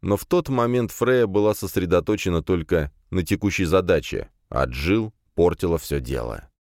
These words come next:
Она ничего не спросила о реакции Бет на новость о Лиаме. Будь Фрея главной, она бы покопалась в отношениях Оллы с бойфрендом.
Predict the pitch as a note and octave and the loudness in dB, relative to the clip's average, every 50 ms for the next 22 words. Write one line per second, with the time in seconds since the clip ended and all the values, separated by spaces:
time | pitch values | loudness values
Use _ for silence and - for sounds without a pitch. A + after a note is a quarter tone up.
0 | _ _ _ _ _ _ - D2+ F#2 A#2 C#3 D#3+ D#3+ C#3+ - D3 C#3+ D#3+ D#3+ D3+ | _ _ _ _ _ _ -4 0 2 2 2 2 0 0 2 2 2 2 0 0
1 | - - C3 B2 B2 A2+ - C#3+ C#3+ C3 B2 A2 A2 A#2 B2 A#2 - - A#2+ A2+ | 0 2 2 4 4 2 2 2 4 4 4 6 4 4 2 0 0 0 0 0
2 | F#2+ F2 A#2 B2 A2+ - - - F#2 F#2+ G2 G2+ A2+ A#2+ A2+ A2+ - - - A#2 | 2 4 2 2 2 -2 -6 -2 0 2 2 2 2 2 0 -2 -2 2 4 4
3 | G#2 F2+ E2 E2 D#2+ D#2 D#2 D#2 D#2 D2 C#2+ D2 - _ _ _ - D2 F2 F#2+ | 4 4 4 2 2 2 2 0 -2 -4 -6 -8 -10 _ _ _ -4 0 0 0
4 | - - - F#2+ F#2 F#2 F2+ E2+ D#2 D2+ F2 F#2 G2 G2+ F#2 F2 F#2 F2+ F2+ F#2 | 0 -2 0 2 4 4 4 2 0 0 2 4 4 4 2 2 0 0 2 2
5 | G2 F#2+ F2+ F2+ F2 - - F2+ - G#2 G2+ - _ C3+ C3+ C3 A2 - - F2 | 2 2 0 -2 -4 -4 -6 0 2 0 0 2 _ 2 4 4 2 0 0 -6
6 | E2 - F#2 F#2 F2 - - G2+ F#2+ F#2+ F#2 E2+ - G2 G2+ G2+ F#2+ F#2+ D#2+ D#2+ | -4 -2 0 -2 -2 0 0 -2 0 0 -2 -2 0 2 2 2 2 2 0 0
7 | E2+ F#2+ F#2+ F#2+ - - F#2+ F2+ D#2+ D2 C2+ A1 G#1+ G#1 - - | 0 2 2 2 2 2 2 2 0 0 -2 -4 -6 -8 -8 -12